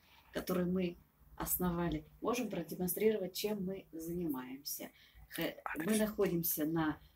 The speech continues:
э, в городе Липецке, улица Неделина, тридцать два, торговый центр на Неделина. Второй этаж. Э, мы не покупали франшизу у "Ялмат". В этом есть свои плюсы и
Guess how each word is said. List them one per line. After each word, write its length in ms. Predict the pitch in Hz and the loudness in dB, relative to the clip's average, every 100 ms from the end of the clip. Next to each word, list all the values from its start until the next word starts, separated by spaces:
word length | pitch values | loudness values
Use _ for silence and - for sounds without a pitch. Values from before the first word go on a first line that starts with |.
| _ - | _ -6
э, 680 | - - - - 135 120 | -2 0 -2 -4 -10 -8
в 100 | 147 | -6
городе 320 | 165 214 208 196 | 4 6 6 2
Липецке, 600 | 147 139 - - - 147 | 0 -2 -4 -4 -2 -2
улица 400 | 175 160 - 151 | -2 -2 -2 -2
Неделина, 540 | 165 160 165 147 147 | -2 0 0 0 -2
тридцать 400 | - 147 - 131 | -4 -6 -4 -4
два, 280 | 147 214 262 | -4 -2 -4
торговый 380 | 180 - 170 160 | -6 -6 -6 -6
центр 380 | - 214 220 156 | -4 -4 -4 -4
на 120 | 175 | -2
Неделина. 600 | 180 156 143 127 123 - - _ _ - - - | -2 -2 -2 -2 -6 -14 -20 _ _ -20 -20 -16
Второй 420 | - 175 196 190 | -2 0 2 0
этаж. 480 | 180 269 - - - - - - _ | -2 -4 -4 -4 -6 -18 -20 -20 _
Э, 680 | - 143 147 135 135 135 139 | -8 -4 -2 -2 -2 -4 -2
мы 200 | 156 220 | 0 2
не 240 | 208 214 220 | 4 4 4
покупали 500 | 185 180 - 147 143 | 0 -6 -2 0 0
франшизу 800 | - 151 151 - 156 - 170 - - | -4 -4 -4 -4 -4 -4 -6 -8 -6
у 580 | 160 160 160 160 160 - | -4 -2 -4 -6 -6 -4
"Ялмат". 680 | - 160 170 170 175 175 - - - - - - | -2 -2 0 0 0 0 -2 -10 -20 -18 -16 -10
В 160 | 147 | -2
этом 200 | 196 196 | 0 0
есть 300 | 190 196 190 | 0 2 2
свои 440 | - 185 185 180 - - _ _ _ | 2 2 2 0 -2 -6 _ _ _
плюсы 420 | 202 262 311 - | 2 4 4 0
и 300 | 170 180 247 | -2 -4 -8